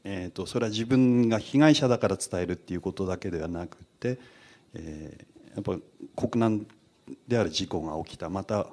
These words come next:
その事故を起こしてはならない。原発自体もやはり、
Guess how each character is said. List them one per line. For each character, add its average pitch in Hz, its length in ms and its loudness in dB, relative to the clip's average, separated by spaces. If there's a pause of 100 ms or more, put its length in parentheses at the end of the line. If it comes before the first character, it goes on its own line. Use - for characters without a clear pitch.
そ - 140 -6
の 104 100 -2
事 101 120 -4
故 87 120 -4
を 82 40 -4
起 - 60 -10
こ 110 60 2
し - 80 -2
て 87 60 -4
は 78 60 -6
な 101 140 -2
ら 151 80 2
な 131 140 2
い。 65 80 -10 (500)
原 107 140 -2
発 110 480 -2
自 117 160 -4
体 117 180 0
も 143 120 4
や 95 100 0
は 110 100 0
り、 87 140 -2